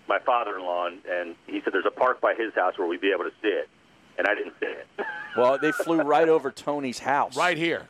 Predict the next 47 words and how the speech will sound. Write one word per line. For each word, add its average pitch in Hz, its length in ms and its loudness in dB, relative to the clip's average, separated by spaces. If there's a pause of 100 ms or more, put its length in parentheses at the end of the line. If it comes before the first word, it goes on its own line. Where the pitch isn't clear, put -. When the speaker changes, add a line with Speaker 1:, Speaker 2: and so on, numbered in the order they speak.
Speaker 3:
They 190 140 2
knew 208 180 0
where 123 140 2
I 104 80 2
was. 80 420 -10
They 160 160 0
knew. 156 180 -2
They 156 100 2
said, 151 260 0
"There's 143 120 2
Speaker 1:
Well - 80 4
Speaker 3:
one 180 240 2
guy 175 200 6
we 160 120 0
have 151 220 2
to 151 100 -2
fly 147 240 4
Speaker 1:
<laughs> - 0 -
Speaker 3:
over 131 400 0 (440)
and 135 140 0
then 135 160 0
tip - 300 0
the 165 80 2
wings 131 600 -2 (640)
to 151 100 -2
give 139 300 -2
him 139 180 -2
the 127 60 -4
major 131 420 -2
love 123 460 2
because 107 300 -2
of - 80 -8
his 131 180 -2
love 123 300 0
for 113 100 -4
the 92 220 -8 (120)
Blue 123 240 -2
Angels 135 560 -4 (380)
Speaker 2:
And 92 100 -2
Speaker 3:
and 110 120 -2
Speaker 2:
the 120 80 2
Speaker 3:
of 113 80 4
course, 113 180 0
Speaker 2:
Thunderbirds. 90 120 2
Speaker 3:
and 76 100 -2
the 117 60 -2 (340)
Thunderbirds." 127 520 -2